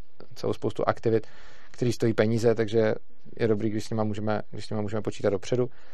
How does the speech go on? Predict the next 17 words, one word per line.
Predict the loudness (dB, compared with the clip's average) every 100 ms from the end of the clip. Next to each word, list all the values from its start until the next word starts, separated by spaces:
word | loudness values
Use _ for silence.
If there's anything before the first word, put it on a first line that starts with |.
| -6 -6
Takže | -4 -2
pokud | -2 -2
byste | -2 0
nám | 0 0
nastavili | 0 0 4 4 2 -2
nějaký | -2 -2 0
třeba | 0
trvalý | 0 2 2
příkaz, | 0 0 2 2 0
jak | -4
to | -4
všechno | -4 -2
udělat, | -2 4 4
najde, | 4 -2 -2 -2
na, | -2 -2
najdete | -2 0 0 0
dole | 2 2 2